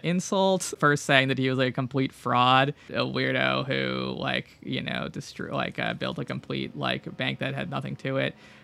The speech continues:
But I find that passage interesting because, like, all the blame eventually, like, devolves to, like, Islam somehow.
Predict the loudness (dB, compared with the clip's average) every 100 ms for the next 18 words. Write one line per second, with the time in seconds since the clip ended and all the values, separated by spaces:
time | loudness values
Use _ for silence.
0 | 4 8 8 8 6 6 4 4 4 4
1 | 4 2 -2 -2 0 0 -2 0 2 2
2 | 2 -2 0 4 6 6 4 2 2 4
3 | 4 2 0 -4 -12 -4 0 6 6 6
4 | 4 4 4 2 4 4 6 4 0 -2
5 | 2 4 2 2 -4 -18 _ _ _ -6
6 | 4 6 6 4 0 4 2 2